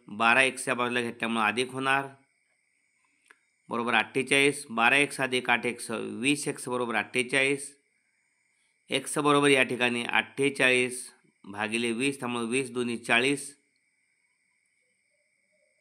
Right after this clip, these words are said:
उरले आठ आणि आठ वर शून्य घेतले, वीस चोक ऐंशी, दोन पॉइंट चार.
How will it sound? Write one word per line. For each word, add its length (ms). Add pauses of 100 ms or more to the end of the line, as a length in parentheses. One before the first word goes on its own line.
(120)
उरले 300 (120)
आठ 320 (640)
आणि 280
आठ 240
वर 160
शून्य 180
घेतले, 360
वीस 340
चोक 220
ऐंशी, 360
दोन 300
पॉइंट 300
चार. 380